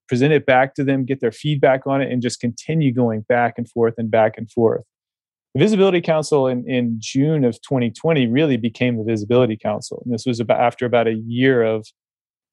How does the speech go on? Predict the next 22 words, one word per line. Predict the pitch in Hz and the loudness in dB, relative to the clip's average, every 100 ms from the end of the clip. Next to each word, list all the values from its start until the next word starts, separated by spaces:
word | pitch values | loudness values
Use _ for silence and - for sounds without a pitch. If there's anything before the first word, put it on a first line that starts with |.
| - | -8
maybe | 123 127 127 | -2 2 2
a | 117 | 0
year | 113 123 123 | 0 2 2
and, | 117 | 0
and | 113 117 | -2 -6
a | |
half | 104 117 143 143 | -4 0 0 0
even, | 113 113 113 110 | -4 -2 -2 -2
of, | 110 113 110 104 - | 0 2 2 -4 -2
of | 120 110 107 - _ _ _ _ - | 0 0 -2 -20 _ _ _ _ -6
trying | - 135 143 | 0 2 2
to | 123 | 0
find | 123 120 | 0 0
that | 117 - | -4 -2
traction. | 120 123 135 - 135 135 - - - | 2 2 0 -12 -18 -20 -18 -14 -4
We, | 135 160 | 0 2
by | 151 | 4
the | 139 | 4
way, | 127 | 2
the | 120 | 0
number | 120 131 151 131 | -2 0 2 2
of, | 117 | 2